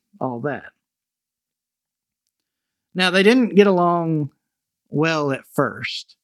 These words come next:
Henry tried to befriend Carl, and Carl knew that there was some reason for this, and he wasn't gonna fall for it.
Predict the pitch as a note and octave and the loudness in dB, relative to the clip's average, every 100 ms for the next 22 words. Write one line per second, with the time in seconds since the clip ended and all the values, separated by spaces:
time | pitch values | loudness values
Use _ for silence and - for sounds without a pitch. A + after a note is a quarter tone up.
0 | _ _ _ F#3 G3 F#3+ - F3+ E3+ D3 | _ _ _ -4 -2 -2 0 -2 -2 -4
1 | C#3+ - C#3+ C#3 C#3 C3+ C3+ C#3 C#3+ C3 | -4 -2 -4 -2 -4 -4 -4 -4 -4 -6
2 | C3 C#3 C#3+ C3+ C3+ C3 - _ _ _ | -6 -4 -4 -4 -6 -8 -10 _ _ _
3 | _ _ _ _ _ - D#3+ E3+ D3 B2+ | _ _ _ _ _ -4 -2 0 -2 -4
4 | - _ _ _ _ E3+ D3+ D#3 C#3+ E3 | -12 _ _ _ _ -4 -2 -2 -4 -4
5 | D#3 D#3 D3+ C3 A#2+ C#3 B2 C3 C3+ B2+ | -2 -2 -2 -4 -4 -6 -4 -6 -6 -6
6 | C#3+ C#3+ B2+ C3+ C3 A#2+ C3 B2 - A#2+ | -4 -6 -8 -8 -8 -8 -8 -8 -10 -12
7 | A2 B2 | -10 -10